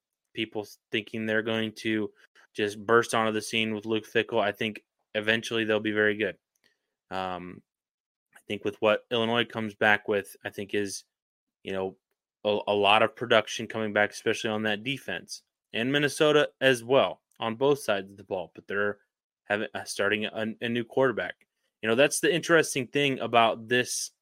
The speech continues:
side of the division is the amount of new quarterbacks. I think, I think every team in this side of the division is gonna have a new quarterback starting for them. And that's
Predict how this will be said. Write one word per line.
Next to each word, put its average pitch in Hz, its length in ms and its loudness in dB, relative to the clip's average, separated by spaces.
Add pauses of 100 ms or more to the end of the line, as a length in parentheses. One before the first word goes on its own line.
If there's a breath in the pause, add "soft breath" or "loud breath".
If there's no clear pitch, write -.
(100)
side 120 300 4
of 110 80 2
the 104 60 2
division 107 520 0
is 104 400 -2 (120)
the 110 140 -4
amount 113 240 0
of 101 100 -6
new 113 180 -2
quarterbacks. - 720 -2 (680)
I 92 60 -10
think, 110 280 -2 (720)
I - 40 -6
think 165 160 -4
every 117 260 4
team 135 540 -2 (560)
in 139 180 0
this 139 200 0
side 131 160 6
of 127 60 2
the 107 80 0
division 123 320 -4
is 104 100 -4
gonna 107 180 0
have 113 200 2
a 110 40 -2
new 113 540 -4 (240)
quarterback 117 580 0
starting 165 380 0
for - 140 -14
them. 73 240 -16 (760 soft breath)
And 123 380 4
that's 135 480 0